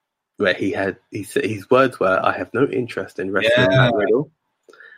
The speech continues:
Speaker 1: Um, as far as I'm concerned, he can go to Raw."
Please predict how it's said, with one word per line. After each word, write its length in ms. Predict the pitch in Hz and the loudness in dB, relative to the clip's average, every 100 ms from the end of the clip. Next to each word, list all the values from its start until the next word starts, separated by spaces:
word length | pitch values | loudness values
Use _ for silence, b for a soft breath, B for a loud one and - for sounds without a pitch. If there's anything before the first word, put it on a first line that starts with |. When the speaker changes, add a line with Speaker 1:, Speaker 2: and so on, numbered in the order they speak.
| B _ | B _
Speaker 1:
Um, 300 | 95 95 92 | 0 2 2
as 140 | 98 | -2
far 100 | - 104 | 0 0
as 60 | |
I'm 140 | 101 95 | 0 -6
concerned, 320 | 101 107 104 | -2 -2 -2
he 100 | 95 | -6
can 140 | 95 | -4
go 120 | 90 95 | -4 -4
to 140 | 95 | -4
Raw." 340 | 95 98 151 | 0 0 0